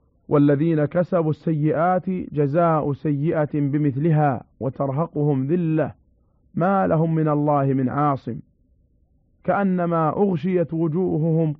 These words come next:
قطعا من الليل مظلما". وبين في موضع آخر أن من أسباب ذلك الكفر والفجور،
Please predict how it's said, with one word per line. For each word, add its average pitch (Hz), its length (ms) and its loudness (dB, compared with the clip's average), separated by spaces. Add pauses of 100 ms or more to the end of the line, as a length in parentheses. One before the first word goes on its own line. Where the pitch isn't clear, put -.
قطعا 165 400 -2
من 151 260 0
الليل 143 560 2
مظلما". 131 520 0 (2500)
وبين 143 500 0
في 135 140 0
موضع 139 640 -2
آخر 156 240 -2 (960)
أن 139 220 0
من 147 100 2
أسباب 143 420 -2
ذلك 143 520 0
الكفر 139 440 -2
والفجور، 135 680 -2